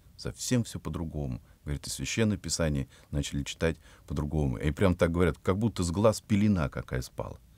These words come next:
Вот апостол Павла, у него тоже, присоединившись к церкви, спала некая шелуха и пелена с глаз.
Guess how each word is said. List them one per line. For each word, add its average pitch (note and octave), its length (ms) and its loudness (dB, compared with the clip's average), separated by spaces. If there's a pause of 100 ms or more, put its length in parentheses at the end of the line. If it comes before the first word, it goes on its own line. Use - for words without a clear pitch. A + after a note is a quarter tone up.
(380)
Вот - 100 -8
апостол C#2 520 -6
Павла, F#2+ 400 8 (380)
у - 40 -8
него C2 120 -2
тоже, F2+ 360 2
присоединившись C#2 600 -4
к - 40 -18
церкви, E2+ 540 -2 (100)
спала D2 380 -4
некая C2 400 -6 (160)
шелуха B1+ 560 -8 (260)
и B1 80 -12
пелена A#1 340 -6
с A1+ 80 -14
глаз. G#1+ 360 -16